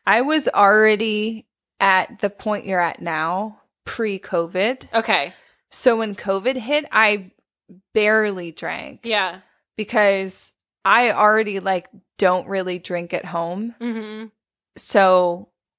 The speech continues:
Speaker 1: I wasn't with people. I was just <laughs> home all the time.
Speaker 2: Yeah.
Speaker 1: And I was already, like, very sad for other reasons.
Speaker 2: Yeah.
Speaker 1: And I'm not the type to drink when I am already
Speaker 2: Sad.
Speaker 1: down.
Speaker 2: Yeah, I'm not either.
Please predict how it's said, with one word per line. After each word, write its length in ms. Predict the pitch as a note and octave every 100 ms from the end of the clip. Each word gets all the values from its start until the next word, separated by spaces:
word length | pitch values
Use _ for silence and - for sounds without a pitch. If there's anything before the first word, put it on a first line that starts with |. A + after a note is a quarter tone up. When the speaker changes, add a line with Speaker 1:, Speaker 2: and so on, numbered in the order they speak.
| _ _ _
Speaker 1:
I 160 | F#3 F#3
wasn't 400 | F#3 G3 F3+ -
with 280 | F3+ F3 -
people. 520 | - G3+ G3+ G3+ G3
I 120 | - F3
was 160 | F#3
just 200 | G3 -
<laughs> 60 | -
home 160 | G#3
all 80 | F#3
the 120 | F#3
time. 540 | G3 F#3 F3 F3+ G3+ A#3+ -
Speaker 2:
Yeah. 320 | A3 A3 F#3+
Speaker 1:
And 140 | G#3+ A3+
I 100 | G#3
was 140 | G#3
already, 260 | G#3 G#3 A3+
like, 280 | G#3 G3 _ _
very 360 | F#3+ F#3 F3+
sad 380 | F3+ F#3 E3+ F3+
for 140 | - F3
other 260 | E3 E3
reasons. 880 | E3 E3+ F#3 B3+ C#4+ E4 D#4+ - - _
Speaker 2:
Yeah. 440 | G3+ A3+ F#3+ F#3 F3 _
Speaker 1:
And 100 | G#3+
I'm 220 | G#3+ A3+ A#3+
not 300 | A3 A3+ B3+
the 120 | C#4+
type 500 | - A#3 G3 G3+ _
to 260 | - A3+ G#3
drink 500 | - G3+ G3+ F#3+ -
when 260 | F#3+ G3+ F#3+
I 160 | F3+ -
am 440 | F3 F3 F3 F3+ _ -
already 320 | F#3 F3+ G3+ F#3
Speaker 2:
Sad. 80 |
Speaker 1:
down. 580 | F#3+ E3 D#3 F3 A3+ C4+
Speaker 2:
Yeah, 280 | A3+ A3+ F#3 -
I'm 160 | A#3+
not 200 | C#4 D#4
either. 480 | A3+ G3 A3 C#4 D#4